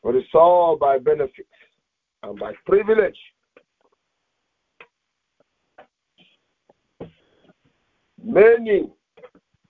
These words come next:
have desired to come, but are not here.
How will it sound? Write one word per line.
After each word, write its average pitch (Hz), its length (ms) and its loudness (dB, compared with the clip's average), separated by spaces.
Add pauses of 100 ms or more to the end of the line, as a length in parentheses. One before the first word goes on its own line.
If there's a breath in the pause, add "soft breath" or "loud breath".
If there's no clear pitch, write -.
(960)
have 143 220 0
desired 190 840 -2 (580)
to - 200 -20
come, 185 240 -8 (2500)
but 113 100 -14
are 127 140 -10
not 151 280 -4 (100)
here. 165 380 0